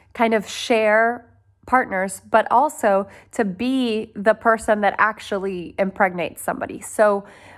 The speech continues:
a penis will plunge out, come from a person before so that your sperm can swim faster. Remember, what we've been told about how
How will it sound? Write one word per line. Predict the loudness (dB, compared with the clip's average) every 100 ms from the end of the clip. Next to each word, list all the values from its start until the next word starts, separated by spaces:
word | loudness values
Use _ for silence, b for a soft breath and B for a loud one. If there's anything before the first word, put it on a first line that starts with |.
| -6
a | -4
penis | -4 -2 2 0 -2 -12 _ -4
will | 2 4 4 2 0 -4
plunge | 0 2 2 -4 0
out, | 2 4 2 -2 -12 -20 _
come | -4 -2 0 -4
from | -4 0 0 -2 -6
a | -10
person | -8 -8 -8 -8
before | -12 -8 0 2 2 0 -8 B B
so | -6 0
that | 2 0 -2
your | -2 -2
sperm | -2 -2 -2 -2
can | -6 -6 -6
swim | -8 -6
faster. | 0 0 0 -10 -12 B B B _
Remember, | 0 2 4 2 0 -4 -8 -16 _ _ _ _ _
what | -10 0 2 2
we've | -4 -2
been | 0 -2
told | 2 2 2 0
about | 0 2 2 0
how | 0 2 4 0